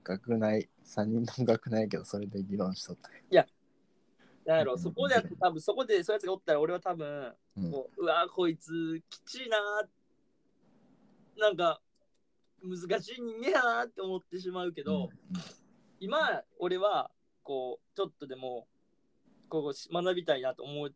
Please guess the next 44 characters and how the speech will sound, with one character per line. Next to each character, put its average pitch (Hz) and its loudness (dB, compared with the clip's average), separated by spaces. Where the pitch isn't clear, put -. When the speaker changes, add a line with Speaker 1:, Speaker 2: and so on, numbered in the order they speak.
Speaker 2:
自 147 -8
分 156 -2
が 151 4
お 147 6
る 139 0
か - -12
ら - -14
さ。 - -10
Speaker 1:
う - 0
ん。 - 0
Speaker 2:
今、 175 6
こ 220 12
う - 12
い - 12
う 233 10
友 226 0
達 226 2
が 214 0
い 185 2
た 143 0
ら 123 -8
め 135 -14
ち 143 -10
ゃ 143 -8
く - -18
ち - -4
ゃ 151 0
お 156 0
も 165 -4
ろ 156 0
い 117 -6
な - -10
っ - -20
て - -20
め - -18
っ - -20
ち - -8
ゃ 131 -2
思 139 -8
う、 143 -6
や 87 -4
っ 82 -10
ぱ - -18
り。 - -20